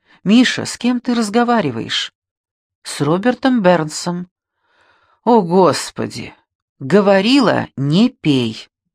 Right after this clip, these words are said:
Вот и он тоже советует. "Кто?" "Бернс.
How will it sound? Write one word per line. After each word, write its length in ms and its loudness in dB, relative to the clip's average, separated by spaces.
Вот 280 -4
и 60 0
он 220 -2
тоже 320 -6
советует. 840 -8
"Кто?" 640 2
"Бернс. 720 -2